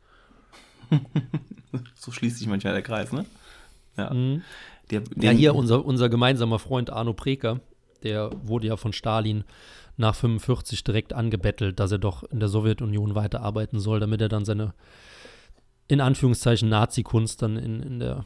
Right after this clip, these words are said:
Speaker 2: U d S S R verbreiten kann.
Speaker 1: Ja, und für alle, die jetzt nicht sofort wissen, wer mein Namensvetter war, das war,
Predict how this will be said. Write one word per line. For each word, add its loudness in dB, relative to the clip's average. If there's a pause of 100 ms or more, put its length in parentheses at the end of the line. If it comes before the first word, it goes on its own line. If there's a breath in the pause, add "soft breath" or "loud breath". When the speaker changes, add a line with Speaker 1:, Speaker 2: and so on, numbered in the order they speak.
(140)
Speaker 2:
U -2
d 2
S 0
S -4
R -2
verbreiten -6
kann. -10 (180)
Speaker 1:
Ja, -16
und -10
für 0
alle, 0
die -2
jetzt -2
nicht -2
sofort 0
wissen, 0
wer -2
mein 2
Namensvetter -2
war, -4 (400 loud breath)
das -8
war, -6